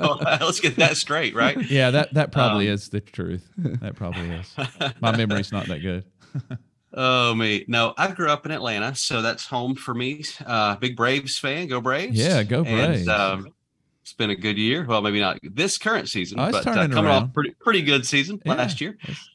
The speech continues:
Speaker 2: it's
Speaker 1: Um, but, uh, so I, I still call Atlanta home. That's where my extended family lives. But, uh, growing up, we lived in Johnson City, Tennessee, and then my
Speaker 2: Mm.
Speaker 1: dad's job also took us all the way up to Baltimore, Maryland. So I actually graduated from high school, believe it or not, in a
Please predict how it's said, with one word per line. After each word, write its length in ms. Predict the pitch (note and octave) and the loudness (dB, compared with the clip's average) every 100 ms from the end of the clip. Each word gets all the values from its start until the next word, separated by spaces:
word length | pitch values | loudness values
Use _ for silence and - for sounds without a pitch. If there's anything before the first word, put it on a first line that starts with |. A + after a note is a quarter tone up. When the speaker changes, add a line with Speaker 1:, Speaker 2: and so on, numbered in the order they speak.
| - | -8
Speaker 2:
it's 100 | C3+ | 2
Speaker 1:
Um, 460 | B2+ B2 A2 G#2+ - _ - | 4 4 2 -6 -12 _ -20
but, 440 | A#2+ D3 C3+ - D3 | -2 0 0 -2 2
uh, 180 | C#3 | 2
so 180 | B2 E3 | 2 2
I, 120 | E3+ F#3 - | 0 0 -4
I 60 | E3 | -4
still 180 | D#3 | -4
call 200 | - C3+ | -4 -2
Atlanta 280 | B2 A2+ A#2 | -2 -2 -4
home. 260 | G#2+ G2 G2 | -6 -6 -6
That's 240 | F#2+ - | -6 -6
where 420 | A2+ G2+ G2 F#2 - | -2 0 0 -2 -4
my 140 | G#2 | -6
extended 340 | F#2 - G2 F2+ | -6 -4 -4 -2
family 380 | G#2 G2+ G2+ F#2+ | -2 0 0 0
lives. 500 | G2+ C3 F3+ - - - - - _ | -2 -2 -4 -6 -8 -20 -20 -20 _
But, 440 | A#2 C3+ - - | 0 0 2 0
uh, 180 | A2+ G2 - _ - - B2+ | 2 0 -2 _ -20 -18 -2
growing 300 | D3 G3+ E3+ | 4 4 4
up, 120 | C3+ | 2
we 60 | D3+ | -2
lived 300 | D3 A#2 G#2+ | 0 -2 0
in 240 | G#2+ G2+ | 0 0
Johnson 340 | B2 C#3 C#3+ B2+ | 4 2 2 -4
City, 220 | E3 C#3+ | -2 -4
Tennessee, 800 | - D3+ - - D3+ D3+ C#3+ - | -4 -4 -2 -2 -2 -4 -6 -6
and 160 | A#2+ | -4
then 80 | A#2 | -4
my 80 | A2 | -2
Speaker 2:
Mm. 40 | |
Speaker 1:
dad's 200 | A2+ A#2 | 0 0
job 320 | G#2 A#2 A2 A2 | -2 -2 0 -2
also 220 | A2 G#2 | -4 -8
took 200 | A#2 G#2 | -10 -10
us 140 | G2 | -2
all 80 | G#2 | 0
the 80 | F#2+ | 0
way 100 | G2 | 0
up 200 | G2 - | -2 -4
to 80 | F2+ | -4
Baltimore, 420 | G2 G#2 A2+ G#2 | -2 -2 -2 -2
Maryland. 380 | A2 B2 E2+ - | -2 -4 -4 -6
So 160 | A#2 | 0
I 80 | A#2 | 0
actually 240 | A2+ G2+ | 0 -4
graduated 340 | F#2+ G2 G2+ F#2 | -2 -2 -2 -6
from 120 | F#2 | -6
high 220 | A#2 A2+ | -6 -4
school, 360 | A#2+ - F#2+ G#2+ | -4 -4 -2 -2
believe 260 | A2 G2 F#2+ | 0 0 0
it 60 | |
or 80 | G2 | 2
not, 380 | F#2+ A2 - - | 2 2 0 -4
in 140 | G#2 | -2
a 220 | G2 G2 | -2 -4